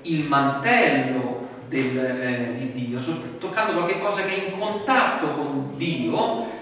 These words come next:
potrò avere grazia. E questo era il, era il motivo del luogo santissimo.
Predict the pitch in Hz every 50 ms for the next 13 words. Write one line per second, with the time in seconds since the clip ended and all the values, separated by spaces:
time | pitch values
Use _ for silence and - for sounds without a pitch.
0 | - - - - - - 285 294 - - 170 156 - - - - - 139 - -
1 | - - - - - - - - - - - 254 269 - - - 254 - - -
2 | - 175 170 165 160 160 160 160 160 160 160 160 160 170 185 196 190 190 180 180
3 | 165 151 143 135 139 135 - 147 143 131 123 120 120 - 143 139 - 135 127 -
4 | - 113 117 120 117